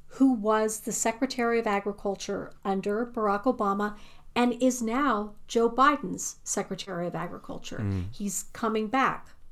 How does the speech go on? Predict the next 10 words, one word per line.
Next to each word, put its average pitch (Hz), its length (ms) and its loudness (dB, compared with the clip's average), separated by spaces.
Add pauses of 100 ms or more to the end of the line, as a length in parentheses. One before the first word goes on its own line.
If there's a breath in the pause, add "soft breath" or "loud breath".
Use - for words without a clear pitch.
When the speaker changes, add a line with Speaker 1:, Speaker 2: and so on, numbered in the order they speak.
(120)
Speaker 1:
for 208 180 2
a 196 60 2
second 202 360 -2
visit. 233 320 0 (560 loud breath)
He 339 720 2 (140)
and 226 260 2
his 294 260 2
staff 214 440 2
created, 214 800 2
um, 190 340 -2